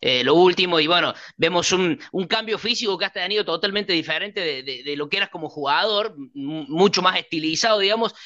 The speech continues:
Eh, de-, ¿deja alguna secuela física o te dejó a vos el rugby, digo, de, no sé, no digo dolores, pero por ahí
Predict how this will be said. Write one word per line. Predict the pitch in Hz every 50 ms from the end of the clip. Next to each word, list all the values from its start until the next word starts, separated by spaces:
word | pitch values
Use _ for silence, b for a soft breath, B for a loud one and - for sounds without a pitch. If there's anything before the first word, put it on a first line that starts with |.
| B B B
Eh, | - 180 190 185 180 170 151 - B B B B _ _ _ _ -
de-, | - 233 233 -
¿deja | - 294 339 - - -
alguna | 294 294 339 320 311
secuela | - - - 208 - 277 320 285 262
física | - - 285 349 - 359 349 - 285 269 247 214
o | 190 190
te | 202 170
dejó | 175 175 175 - 294 262
a | 247
vos | 247 262 - - 285
el | 247 214
rugby, | 220 233 262 277 294 294 269
digo, | 254 247 233 214
de, | 185 175 165 156 151 127 120 -
no | 170 175 160
sé, | - 175
no | 180 214 226
digo | 233 220 196
dolores, | 175 165 208 240 262 247 214 175
pero | - 160 151 -
por | 156 151
ahí | 156 170 196 202 196 170 131